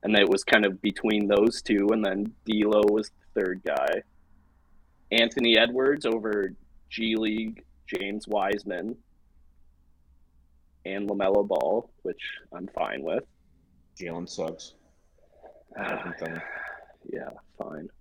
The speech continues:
Speaker 2: Ike,
Speaker 1: Uh,
Speaker 2: there's, there's one big issue with this, though.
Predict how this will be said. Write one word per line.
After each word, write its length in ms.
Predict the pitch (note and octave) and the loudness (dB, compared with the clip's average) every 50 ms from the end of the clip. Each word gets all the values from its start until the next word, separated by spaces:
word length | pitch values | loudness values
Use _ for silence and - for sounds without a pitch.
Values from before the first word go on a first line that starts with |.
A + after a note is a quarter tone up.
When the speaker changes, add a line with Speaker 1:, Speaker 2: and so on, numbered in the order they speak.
| _ _ _ _ _ - _ - | _ _ _ _ _ -14 _ 0
Speaker 2:
Ike, 240 | A2 A#2+ B2 A#2+ B2 - | 2 2 2 2 2 0
Speaker 1:
Uh, 60 | F#2 | 2
Speaker 2:
there's, 380 | F2+ E2+ C2+ - - - - - - _ _ _ _ _ _ - | 2 4 2 2 0 -2 -6 -18 -20 _ _ _ _ _ _ -6
there's 200 | B2+ A#2 G#2+ G2+ | -6 -6 -6 -6
one 520 | G#2+ G#2+ A2 A#2 B2+ C#3+ D3+ D#3+ D#3 B2 - - | -10 -6 -2 2 2 4 4 2 0 -4 -2 2
big 240 | B2 B2 B2+ G#2 A2+ | 4 4 4 4 2
issue 380 | A2+ A2 - - G2+ F#2+ F2 | 2 2 0 -4 -6 -6 -6
with 200 | E2 E2+ - - | -6 -8 -10 -12
this, 220 | - - - - - | -16 -14 -14 -14 -14
though. 260 | - - G#1+ - | -12 -12 -12 -12